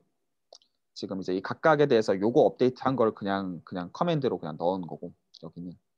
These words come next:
그리고 여기가 이제 아까 그 중간에 해당하는 심플렉틱 몰피즘에 대해서 이제 그냥 넣어가지고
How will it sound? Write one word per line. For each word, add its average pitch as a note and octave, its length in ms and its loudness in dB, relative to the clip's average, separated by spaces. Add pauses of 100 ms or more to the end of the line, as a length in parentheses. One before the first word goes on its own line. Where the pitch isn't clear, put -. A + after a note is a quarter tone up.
(400)
그리고 G#2+ 200 2
여기가 B2 380 4
이제 G2 140 -2
아까 F2+ 200 -4
그 - 160 -8
중간에 D3+ 460 4
해당하는 A2+ 360 0
심플렉틱 D#3 480 -2
몰피즘에 G2 520 -4
대해서 F2+ 380 -4
이제 E2 300 -8
그냥 D2+ 340 -10
넣어가지고 F#2+ 600 2